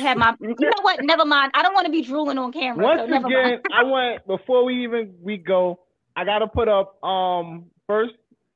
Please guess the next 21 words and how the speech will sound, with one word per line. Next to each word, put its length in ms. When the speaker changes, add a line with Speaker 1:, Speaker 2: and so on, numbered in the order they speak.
Speaker 2:
first 220
and 140
foremost, 460
I 60
want 240
y'all 120
to 60
go 160
to 160
C 140
W's 380
website, 580
tiny 360
U 160
R 180
L 140
dot 280
com, 400
A 300
C 300
A 240